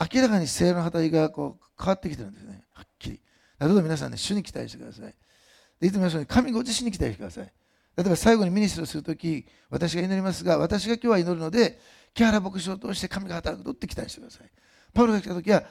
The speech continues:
パウロ牧師を通して神様が働くぞって期待してください。他の牧師が立った時は、その牧師を通して神が働くぞって期待してください。わかりますかね？ね、この人だったらどうかなって思ってる間は働きません。<laughs> これすごく大事なところなんです。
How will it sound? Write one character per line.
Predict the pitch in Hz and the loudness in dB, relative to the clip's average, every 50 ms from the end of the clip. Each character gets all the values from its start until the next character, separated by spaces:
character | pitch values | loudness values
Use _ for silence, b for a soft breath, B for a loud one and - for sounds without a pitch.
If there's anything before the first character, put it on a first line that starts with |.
| _ _ | _ _
パ | - 214 214 | -2 0 0
ウ | |
ロ | 202 180 | 0 -2
牧 | 180 - | -6 -6
師 | - | -8
を | 185 180 | -8 -8
通 | - 190 190 | -6 -4 -4
し | 165 - | -4 -4
て | 175 - | -6 -6
神 | 170 170 151 160 | -6 -8 -8 -10
様 | - - 180 156 | -8 -8 -8 -8
が | |
働 | 160 - - 165 | -6 -8 -8 -6
く | 156 | -6
ぞ | 202 | -8
っ | 254 | -8
て | - - 151 | -8 -10 -12
期 | - | -12
待 | 107 101 | -12 -14
し | - | -14
て | - | -18
く | - | -20
だ | _ | _
さ | - | -20
い。 | - _ b b b b b b b - | -20 _ b b b b b b b -4
他 | 160 175 226 | 2 4 4
の | 233 | 4
牧 | 226 233 202 | 4 2 -2
師 | 226 | 2
が | 233 | 4
立 | 254 | 4
っ | 247 | 4
た | 247 247 220 | 4 2 0
時 | 196 | 0
は、 | 175 | 0
そ | - 214 | 0 0
の | 220 226 | -2 -4
牧 | 220 214 214 202 | -4 -6 -8 -6
師 | 202 | -6
を | 220 | -6
通 | 220 - 226 196 | -6 -4 -4 -4
し | - | -4
て | - 175 175 B B B B | -6 -8 -10 B B B B
神 | - - 220 240 | 0 2 2 2
が | - 190 | 2 0
働 | 185 - 202 185 196 | -2 0 -2 -4 -4
く | 185 | -2
ぞ | 170 240 | 0 0
っ | 277 | 0
て | - - 165 | 0 -4 -6
期 | 127 | -6
待 | 117 104 95 | -6 -8 -8
し | |
て | 92 95 | -10 -16
く | |
だ | 92 | -20
さ | - - | -20 -20
い。 | - - - | -18 -8 -2
わ | 170 | 0
か | 185 | 0
り | 190 | 0
ま | 185 | 0
す | 160 - | -2 -4
か | - - | -8 -8
ね？ | 226 240 190 - _ _ _ _ _ _ _ _ _ _ _ _ _ _ _ _ _ _ _ _ _ _ _ | -8 -8 -8 -10 _ _ _ _ _ _ _ _ _ _ _ _ _ _ _ _ _ _ _ _ _ _ _
ね、 | - - - 214 _ - - | -20 -20 -20 _ _ -20 -10
こ | - 185 | -4 -2
の | 196 202 | -2 -2
人 | 190 214 | -2 -2
だ | 208 | -4
っ | - | -4
た | - - | -4 -4
ら | 135 | -4
ど | 135 170 160 | -2 -4 -4
う | |
か | 139 139 | -4 -4
な | 143 151 147 | -4 -4 -4
っ | - | -6
て | - 165 | -6 -6
思 | 190 220 | -4 0
っ | |
て | - 226 | 4 4
る | 208 | 6
間 | 196 214 190 | 6 6 4
は | |
働 | 151 160 139 131 131 | 4 2 -2 -4 -6
き | 120 113 | -8 -10
ま | 104 | -12
せ | 95 87 - 208 | -12 -10 -10 -10
ん。 | - | -10
<laughs> | - - - - - - - - - - _ _ _ _ _ _ _ _ _ _ _ _ _ | -10 -10 -10 -10 -8 -8 -10 -12 -12 -14 _ _ _ _ _ _ _ _ _ _ _ _ _
こ | - 196 | -2 2
れ | |
す | - 220 | 2 4
ご | 240 214 | 6 8
く | |
大 | 190 196 | 8 8
事 | |
な | 190 175 | 6 6
と | 170 | 2
こ | 165 | 0
ろ | 143 | 0
な | |
ん | 110 | -2
で | - | -6
す。 | - - | -14 -20